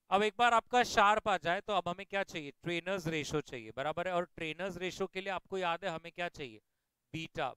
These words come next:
but हम beta भी नहीं है यहाँ पर। तो आपको मालूम है beta निकालने का एक formula था हमारे पास,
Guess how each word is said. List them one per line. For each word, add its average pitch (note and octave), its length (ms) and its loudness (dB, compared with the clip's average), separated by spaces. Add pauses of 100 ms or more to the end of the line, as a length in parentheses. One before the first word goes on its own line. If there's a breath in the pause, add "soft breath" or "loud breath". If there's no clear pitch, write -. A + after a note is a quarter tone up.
but D#3+ 120 -4
हम E3 200 -4
beta F3+ 300 -4
भी G3 140 -8
नहीं F3+ 180 -14
है E3 60 -8
यहाँ C3+ 220 -6
पर। B2 100 -6 (440)
तो E3 60 0
आपको - 300 -2
मालूम F#3 300 -4
है G#3+ 120 -10
beta F3+ 260 -6
निकालने F3 380 -10
का F3 120 -6
एक F3 140 -8
formula D#3+ 380 -4
था D3+ 280 -6
हमारे A#2 260 -12
पास, - 180 -20